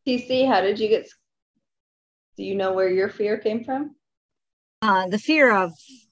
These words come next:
Speaker 2: being on the motorcycle came from
Speaker 1: Well,
Speaker 2: wrecking
Speaker 1: yeah.
Speaker 2: the motorcycle.
Speaker 1: But
Speaker 2: Uh,
Speaker 1: you're
Speaker 2: the f-, I don't know where a fear of masks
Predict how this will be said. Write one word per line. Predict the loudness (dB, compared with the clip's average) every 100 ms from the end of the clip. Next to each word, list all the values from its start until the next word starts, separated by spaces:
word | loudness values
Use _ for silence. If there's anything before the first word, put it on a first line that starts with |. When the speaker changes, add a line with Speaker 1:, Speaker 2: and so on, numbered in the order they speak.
| _ _ -6
Speaker 2:
being | -2 0 0
on | -4
the | -8
motorcycle | -4 -4 -4 -6 -8 -10
came | -6 -8 -8
from | -10 -12 -2
Speaker 1:
Well, | 0
Speaker 2:
wrecking | 0 -8 -12 -14
Speaker 1:
yeah. |
Speaker 2:
the | -16
motorcycle. | -18 -20 -20 -20 _ _ _ _ _ _ _ -20 _ _ _ _
Speaker 1:
But | -10 -6
Speaker 2:
Uh, | -2
Speaker 1:
you're | 0 0
Speaker 2:
the | -4
f-, | -8 -14 -20 _ _ _ _ _ _ _ _ _ _ _ _ _ _ _ _ _ _
I | -6 -2
don't | 0 2 2
know | 2 2 2
where | 0 0 -2 -4 -8 -14
a | -16
fear | -2 0 2
of | 0 -6
masks | -6 -4 -4 -8 -12 -12 -12